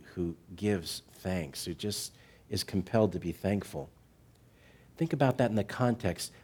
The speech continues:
of being then thankful before God. That little boy's thankful was so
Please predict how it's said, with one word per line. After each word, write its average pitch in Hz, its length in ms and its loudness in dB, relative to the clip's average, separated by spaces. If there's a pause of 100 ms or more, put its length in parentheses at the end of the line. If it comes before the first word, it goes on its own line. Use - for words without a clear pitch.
of 101 140 -6
being 107 260 6
then 101 220 4
thankful 107 440 0
before 92 460 -4
God. 95 420 0 (1000)
That 156 140 10
little 180 140 12
boy's 151 240 10
thankful 131 680 0
was 92 120 0
so 175 560 0